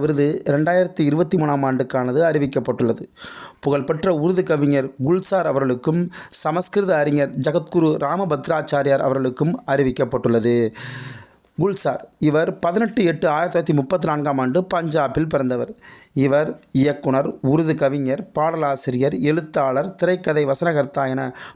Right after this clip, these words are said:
பன்முக திறன்களை உடையவர். இவர் ரெண்டாயிரத்தி இரண்டாம் ஆண்டு சாகித்ய அகாடமி விருது உருது மொழிக்காக பெற்றார். இரண்டாயிரத்தி நான்காம் ஆண்டு பத்மபூஷன் விருது பெற்றார்.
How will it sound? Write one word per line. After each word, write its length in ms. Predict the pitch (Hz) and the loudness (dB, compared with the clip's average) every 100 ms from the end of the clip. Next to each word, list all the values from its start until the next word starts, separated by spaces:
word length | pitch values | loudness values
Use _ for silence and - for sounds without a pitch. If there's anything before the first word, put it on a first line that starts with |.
| _ | _
பன்முக 380 | 143 175 208 185 185 | -2 0 0 0 0
திறன்களை 340 | 151 147 131 139 - | 0 0 0 0 0
உடையவர். 420 | 131 120 117 120 - - - _ 135 | 0 2 0 0 -4 -12 -20 _ 2
இவர் 260 | 139 151 - - - _ 143 | 2 2 -2 -16 -20 _ 0
ரெண்டாயிரத்தி 520 | 156 180 202 196 190 151 | 2 2 0 -2 0 2
இரண்டாம் 340 | 151 185 160 139 | 2 0 0 0
ஆண்டு 240 | 131 151 170 170 - _ - | 0 2 0 -4 -10 _ -6
சாகித்ய 680 | - 165 196 202 156 165 143 | -2 0 0 -2 2 2 2
அகாடமி 340 | 151 143 139 131 | 2 0 2 2
விருது 240 | 131 147 175 - | 2 4 2 4
உருது 220 | 160 170 147 | 2 4 4
மொழிக்காக 460 | 135 127 123 120 151 | 2 0 -2 -2 -2
பெற்றார். 380 | 135 120 123 - - - - _ 131 | -4 -2 -2 -2 -8 -20 -20 _ -2
இரண்டாயிரத்தி 560 | 135 143 143 139 135 135 | 0 2 0 0 0 0
நான்காம் 400 | 160 175 170 143 | 0 0 0 0
ஆண்டு 240 | 131 127 170 - - - 131 143 | -2 0 0 0 -6 -6 -2 0
பத்மபூஷன் 600 | 151 202 180 160 147 131 | 0 0 0 0 2 0
விருது 200 | 123 147 | 0 0
பெற்றார். 420 | 143 - 120 113 | -2 0 0 0